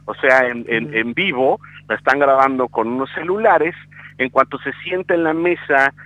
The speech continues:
Speaker 1: de trabajo con el gobernador Jaime Bonilla, lo felicita y le dice, le dice,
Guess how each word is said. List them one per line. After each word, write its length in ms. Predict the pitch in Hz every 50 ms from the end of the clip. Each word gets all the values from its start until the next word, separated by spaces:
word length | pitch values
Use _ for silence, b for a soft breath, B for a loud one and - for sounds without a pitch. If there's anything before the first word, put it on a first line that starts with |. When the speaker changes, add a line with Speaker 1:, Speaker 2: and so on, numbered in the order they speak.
| B B _
Speaker 1:
de 160 | - 127 123
trabajo 500 | - 135 131 135 147 147 143 - 139 127
con 220 | - - 113 110 107
el 100 | 107 107
gobernador 480 | 110 110 110 110 120 117 123 143 143
Jaime 320 | 135 - 143 143 147 143 143
Bonilla, 640 | 143 139 143 147 156 156 143 123 135 127 135 139 B B B B B
lo 140 | 143 165 175
felicita 880 | - - 214 214 233 220 - 277 285 285 - - 240 214 233 - 117 -
y 100 | - 147
le 140 | 156 170 180
dice, 480 | 208 226 214 - - 240 214 196 180 - B B B B B - - - -
le 160 | 147 151 156 165
dice, 540 | 208 254 247 - - 202 175 151 135 131